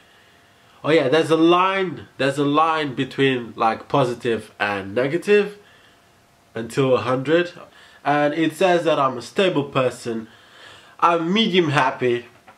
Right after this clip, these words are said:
All right, I think happiness, what's happiness really? Happiness is about, uh, little moments, like, you share with people or by yourself, or th-, something that happens in a second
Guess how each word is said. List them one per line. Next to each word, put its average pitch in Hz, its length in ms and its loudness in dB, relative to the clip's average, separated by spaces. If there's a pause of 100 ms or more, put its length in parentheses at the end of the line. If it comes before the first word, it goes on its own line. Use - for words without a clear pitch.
(160)
All 175 180 4
right, 113 340 0
I 131 140 0
think 214 260 0
happiness, 160 680 -2 (680)
what's 170 240 2
happiness 131 500 -2
really? 107 260 -2
Happiness 139 540 -4
is - 160 -16
about, 113 540 0 (360)
uh, 110 180 -2
little 123 240 -2
moments, 143 680 0
like, 101 260 -4
you 104 160 -8
share 117 420 -4
with 147 220 -4
people 170 520 -2 (800)
or 107 240 -2
by 117 260 0
yourself, 123 520 -2
or 117 80 -8
th-, - 360 -20
something 160 460 -2
that 127 180 0
happens 127 520 -4
in 147 100 -2
a 147 80 -4
second 139 640 -4